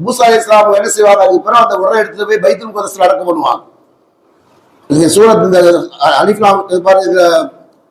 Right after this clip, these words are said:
அந்த சைஃபுடைய கடைசியில வரும். அப்ப அதனால எதுக்கு சொல்றோம் அப்படின்னா, இந்த வெள்ளிக்கிழமை என்பது விசேஷமான நாளாக கொடுக்கப்பட்டிருக்கு. அதனால அந்த நாள்ல என்ன செய்யணும்? அதிகமா இபாதத் செய்யக்கூடிய மக்களாக இருக்க வேணும்.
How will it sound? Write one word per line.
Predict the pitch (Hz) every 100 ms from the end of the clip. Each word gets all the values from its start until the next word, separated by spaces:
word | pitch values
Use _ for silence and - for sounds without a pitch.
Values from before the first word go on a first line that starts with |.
| _ _ _ _ _ _ _ _ -
அந்த | 156 170
சைஃபுடைய | 170 214 226 233 208 185
கடைசியில | 180 196 233 233 180
வரும். | - - _ _ _ _ _ _ _ _ _ _ _ _ _ _ -
அப்ப | 190
அதனால | 247 285 254
எதுக்கு | 247 240
சொல்றோம் | 214 190
அப்படின்னா, | 175 160 233 254
இந்த | 196 185
வெள்ளிக்கிழமை | 196 - 233 190 180
என்பது | 190 202
விசேஷமான | - 196 196 190 185 175
நாளாக | 170 170 -
கொடுக்கப்பட்டிருக்கு. | 156 156 151 143 135 - 214
அதனால | 208 208 202
அந்த | 175 170
நாள்ல | 190 190 170
என்ன | 170 160
செய்யணும்? | 151 143 117 - _ 120
அதிகமா | 147 156 170 214 214 - 127 139
இபாதத் | 185 233 226 185
செய்யக்கூடிய | 180 160 151
மக்களாக | - 156 147 143 131
இருக்க | - 127 143
வேணும். | 196 208